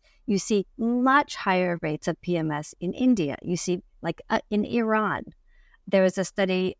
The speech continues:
a meta-analysis that showed that seventy percent of women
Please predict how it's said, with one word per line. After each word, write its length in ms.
a 80
meta-analysis 760
that 120
showed 220
that 140
seventy 540
percent 640
of 100
women 320